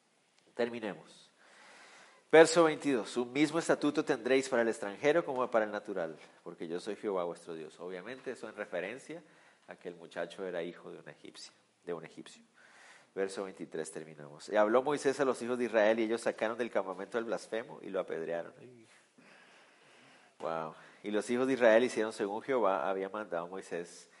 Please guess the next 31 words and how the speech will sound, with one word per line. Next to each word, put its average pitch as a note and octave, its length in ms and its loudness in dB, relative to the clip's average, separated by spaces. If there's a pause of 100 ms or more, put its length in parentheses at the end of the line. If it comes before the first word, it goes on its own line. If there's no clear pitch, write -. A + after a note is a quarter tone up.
(120)
Y F#2+ 60 -6
allí G2 340 -4
yo G#2 100 -4
<laughs> - 240 -16
debería G2+ 360 -6
poner, F2 240 -12 (640)
"Solo A2+ 320 -4
esta F2 240 -10
vez". D#2 160 -12 (100)
Ah, F#2 160 -10
<laughs> - 600 -20
no. G2 120 -10 (640)
Pero G2 280 -4 (260)
ojalá C#3+ 400 6
nosotros C#3 380 -2
pudiéramos A2 420 0
ser G2 140 0
así G2+ 180 -6
de G2 100 -4
obedientes F2 540 -6
también. E2+ 240 -16
Cuando E2+ 260 -12
nos, E2+ 140 -10
Dios F#2 180 -4
nos G2 140 -12
dice, G2 300 -10
"Ve F#2+ 240 -6
y G#2 80 -4
hazlo", A#2+ 340 -6
"Sí, - 160 -14
Señor, E2 320 -12